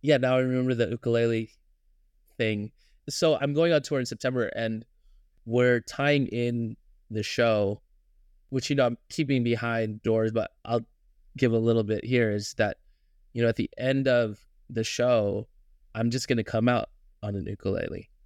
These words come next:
It brings me back to my first YouTube videos where it's just that. And yeah, there'll be more crowd interaction and things like, I want people to feel like they're represented on stage as much as I am,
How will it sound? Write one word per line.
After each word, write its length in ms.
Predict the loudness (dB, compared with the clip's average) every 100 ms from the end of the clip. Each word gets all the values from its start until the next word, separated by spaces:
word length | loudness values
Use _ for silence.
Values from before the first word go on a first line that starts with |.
| _ _ _ _ _ -8
It 120 | -6
brings 240 | 0 0 0
me 120 | 0
back 320 | 2 0 -2
to 580 | -4 -2 -2 -2 -4 -6 _ _
my 120 | -12 -4
first 300 | 0 0 0
YouTube 300 | -4 -4 -2
videos 680 | 0 0 -2 -6 -8 -12 -16 -20 -20 -20 _ -2
where 160 | 2
it's 140 | 2 0
just 320 | -2 -2 0
that. 320 | -2 0 -2 _ _ -8
And 580 | -2 -2 -2 -4 -8 -12 _ _ _ -6
yeah, 200 | 2 2
there'll 160 | 2 0
be 120 | -2
more 220 | 0 -2
crowd 320 | 0 0 0
interaction 680 | 0 0 0 0 -4 -4 -4
and 180 | -4 -4
things 180 | -2
like, 100 | -2 -2
I 60 |
want 320 | 0 0 0
people 340 | -2 -2 0 0 -2
to 220 | -4 -4 -6 _ _
feel 260 | -2 0 2
like 200 | 0 0
they're 160 | 0
represented 540 | 0 0 -2 0 0 2
on 160 | 0 -2
stage 340 | -4 -2 -2
as 120 | -2
much 220 | -2 -2 -4
as 100 | -4
I 200 | -6 -2
am, 280 | -2 -2